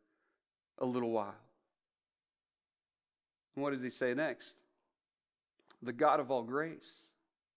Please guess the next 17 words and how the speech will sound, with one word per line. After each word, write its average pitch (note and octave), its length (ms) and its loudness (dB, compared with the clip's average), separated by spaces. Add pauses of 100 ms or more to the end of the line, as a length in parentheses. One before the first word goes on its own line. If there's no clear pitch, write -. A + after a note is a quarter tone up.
(720)
The B2+ 100 0
God E3 220 10
of D3 120 4
all C3+ 120 4
grace, D3 460 -2
the B2+ 260 -2 (380)
unmerited E3+ 1500 4 (500)
favor E3 580 2
of A2+ 120 0
God. C3+ 380 2 (1500)
That E3 180 8
word F#3 220 6
there D3 160 8
for C#3+ 160 0
grace, C#3+ 440 4
it's, C3+ 160 -4
it's, C#3 360 -4